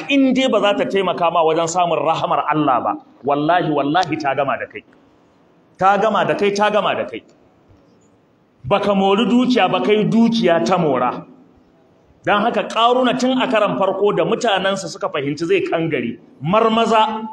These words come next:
sai suka yi masa nasiha. Ina fata an fahimci magana. Suka ce masa, "Wabtaghi fi ma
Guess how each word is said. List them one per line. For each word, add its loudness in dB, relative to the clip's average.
sai -4
suka -4
yi -2
masa -4
nasiha. -8
Ina 2
fata 0
an -4
fahimci -2
magana. -2
Suka 0
ce 0
masa, 0
"Wabtaghi 0
fi -2
ma -2